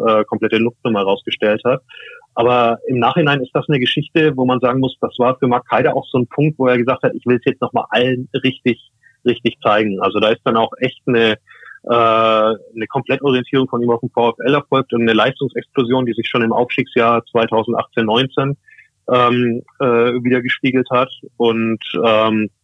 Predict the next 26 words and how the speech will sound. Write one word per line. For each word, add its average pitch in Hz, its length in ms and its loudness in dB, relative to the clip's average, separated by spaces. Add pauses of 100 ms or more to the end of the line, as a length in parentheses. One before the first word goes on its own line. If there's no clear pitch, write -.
(260)
ja, - 280 0
dann 95 120 -8
hat 117 140 -2
er 113 320 2 (180)
zwei 113 140 -2
Jahre 120 240 0
zweite 117 240 -4
Liga 127 220 0
gespielt 110 380 -4
erstmals 113 520 -2 (460)
und 107 160 -2
ist 107 160 -6
jetzt 117 280 0
die 110 220 2
absolute 117 440 0
Führungsfigur, 120 1000 2
ähm, 110 500 0 (300)
äh, 107 320 2 (380)
dieser 107 180 -2
Mannschaft, 107 400 -2 (180)
äh, 98 220 0
in 95 80 -4
der 92 140 0
Offensive. - 500 -8 (220)
Das, - 160 -4 (320)
äh, 98 180 2